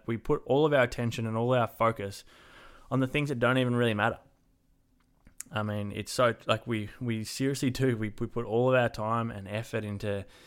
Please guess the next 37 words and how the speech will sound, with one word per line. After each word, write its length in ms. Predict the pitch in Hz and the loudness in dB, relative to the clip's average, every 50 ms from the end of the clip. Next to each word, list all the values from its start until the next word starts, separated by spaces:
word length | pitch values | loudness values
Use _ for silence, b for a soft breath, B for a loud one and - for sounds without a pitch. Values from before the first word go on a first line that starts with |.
| B B B B B B | B B B B B B
thinking 200 | - 147 143 143 | -6 -4 -2 0
about 240 | 131 131 127 120 117 | 4 4 4 4 4
these 200 | 123 123 120 - | 2 0 0 -2
small 300 | - 139 135 139 151 160 | -2 -2 0 0 0 0
little 160 | 160 147 131 | 2 0 0
details 480 | 113 113 113 120 - 131 113 110 101 110 | 0 0 -2 0 0 2 2 2 2 0
that 120 | 113 110 | -4 -4
mean 220 | 117 120 120 110 - | -2 -2 -2 -2 -2
fuck 280 | - 120 117 120 - | -2 -2 -2 0 0
all 200 | 123 120 107 104 | 0 0 0 0
when 120 | 110 113 117 | -2 -2 -2
we're 80 | 113 | 0
not 160 | 117 123 127 | 0 2 2
even 200 | 135 131 120 113 | 2 2 0 0
getting 180 | 110 113 110 107 | -2 -2 -2 -4
the 80 | 104 101 | -4 -4
main 240 | 104 107 113 110 | -4 -4 -4 -4
things 300 | 101 - 110 107 98 101 | -4 -6 -6 -6 -6 -4
right 140 | 107 107 98 | -2 -2 -2
in 60 | 98 | -4
the 60 | 98 92 | -6 -6
first 300 | - 104 104 104 - - | -4 -2 -2 -2 -2 -4
place. 220 | 110 101 95 - | -6 -6 -4 -2
So 220 | - 120 110 113 110 B B B B B B B B B B B B B B B B _ _ _ _ _ _ _ _ _ - | 2 2 2 2 2 B B B B B B B B B B B B B B B B _ _ _ _ _ _ _ _ _ 0
let's 180 | 147 135 - | 0 0 2
see 80 | - 156 | 4 4
how 100 | 156 151 | 6 6
we 80 | 160 143 | 6 6
go 140 | 147 143 | 6 6
with 140 | 143 147 139 | 6 6 4
this. 280 | 147 135 135 - - - - | 0 -2 -2 -4 -6 -6 -2
Um, 320 | 123 113 110 107 104 104 | 2 2 2 2 2 0
start 220 | - - 123 123 123 | 0 0 0 0 0
to 40 | - | 0
think 200 | 139 127 123 131 | -2 -2 0 2
of 80 | 123 | 2
everything, 340 | 123 120 120 123 123 123 | 2 4 2 0 -2 -4